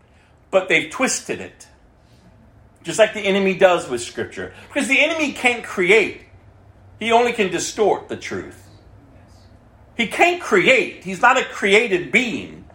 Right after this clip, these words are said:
He only can distort. He's a liar. He's a murderer. He, he deceives people. That's why the, the, the, that the spirit of, of deception is rising up in the last days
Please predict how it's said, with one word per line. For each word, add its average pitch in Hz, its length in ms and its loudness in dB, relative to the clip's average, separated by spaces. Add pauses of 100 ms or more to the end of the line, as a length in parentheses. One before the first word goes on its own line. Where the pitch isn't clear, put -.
(1040)
He 240 160 0
only 240 200 6
can 175 220 0
distort. 220 680 4
He's 170 180 -2
a 139 80 8
liar. 131 680 2 (460)
He's 156 120 -12
a 143 140 2
murderer. 175 720 2 (1080)
He, 202 100 -10
he 180 220 -6
deceives 240 880 0
people. 131 400 -4
That's 202 200 4
why 208 140 6
the, 175 220 -2 (240)
the, 165 200 4
the, 160 280 2
that 156 240 2
the 151 80 -4
spirit 262 520 0
of, - 220 -2 (160)
of - 260 2
deception 214 720 2
is 156 160 -2
rising 269 640 2
up 311 220 4
in 233 60 -4
the 220 80 2
last 180 380 0
days 95 560 -8